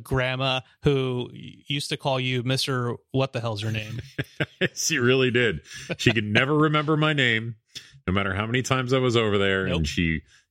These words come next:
Speaker 2: yelled at me once when I was running up the driveway, "Hey, you, Mister What the hell's your name?" <laughs> "Oh my God, sorry."
Speaker 1: Yeah,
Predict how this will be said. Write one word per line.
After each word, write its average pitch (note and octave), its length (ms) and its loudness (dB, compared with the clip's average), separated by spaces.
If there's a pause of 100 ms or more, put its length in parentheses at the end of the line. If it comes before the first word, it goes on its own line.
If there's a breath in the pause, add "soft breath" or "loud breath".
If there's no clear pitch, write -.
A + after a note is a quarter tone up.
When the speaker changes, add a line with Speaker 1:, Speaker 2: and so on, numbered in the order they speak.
(100)
Speaker 2:
yelled G2+ 300 2
at G#2 80 -2
me G#2 120 0
once G2+ 360 -2
when F2+ 140 0
I E2+ 60 -2
was D#2+ 140 0
running F#2+ 280 0
up - 80 -4
the F#2 80 -2
driveway, E2 460 -2
"Hey, G3+ 160 4
you, F3 200 2
Mister D#3+ 300 0
What E3 180 0
the C#3 80 2
hell's C3+ 240 2
your A#2 140 0
name?" F#2+ 300 -2 (160)
<laughs> - 180 -6
"Oh A3 60 2
my D4 100 0
God, D4 260 -2
sorry." C#4 320 -4 (1120 loud breath)
Speaker 1:
Yeah, B2 580 -2